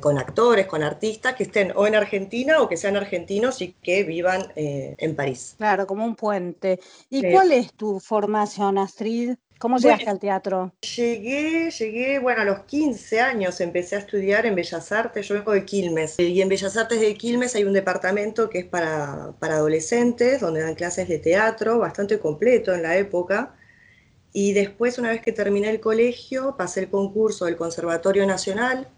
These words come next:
Speaker 1: del iuna en la época, ahora es el una. Eh, así que estudié ahí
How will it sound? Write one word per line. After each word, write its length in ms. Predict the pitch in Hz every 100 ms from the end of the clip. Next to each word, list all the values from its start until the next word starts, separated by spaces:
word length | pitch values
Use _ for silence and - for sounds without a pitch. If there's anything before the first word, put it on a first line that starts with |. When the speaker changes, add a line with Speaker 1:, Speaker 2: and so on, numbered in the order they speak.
| _ _ _ _ _
Speaker 1:
del 280 | - 147 147
iuna 440 | 180 233 226 214
en 60 | 202
la 120 | 180
época, 360 | 196 190 175 170
ahora 180 | 170
es 120 | 160 -
el 140 | 151
una. 340 | 180 190 220 277 _ _ _ _ _ _ -
Eh, 540 | 180 165 160 151 147 82
así 220 | 147 -
que 60 | 180
estudié 400 | 180 170 175 180
ahí 420 | 175 220 269 294